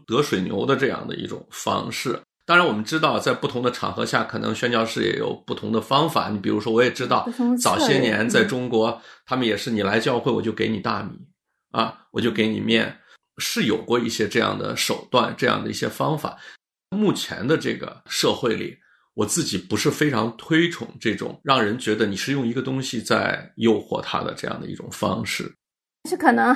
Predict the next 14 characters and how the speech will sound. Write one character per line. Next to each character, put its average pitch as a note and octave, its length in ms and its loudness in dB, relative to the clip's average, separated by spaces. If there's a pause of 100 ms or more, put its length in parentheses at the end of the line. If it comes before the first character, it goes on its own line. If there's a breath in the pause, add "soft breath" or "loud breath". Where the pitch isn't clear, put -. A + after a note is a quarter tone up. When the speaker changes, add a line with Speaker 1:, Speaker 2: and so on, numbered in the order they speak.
Speaker 2:
还 - 240 2
是 C4 100 0
要 C4+ 160 6
看 B3+ 320 2
这 A#3 160 2
个 G3 300 4
时 G3+ 260 -2
间， A#3+ 400 4 (280 loud breath)
比 A3+ 100 0
如 A#3+ 60 4
说 C#4 300 4
大 A#3 120 4
概 A3 180 4
是 G#3+ 480 2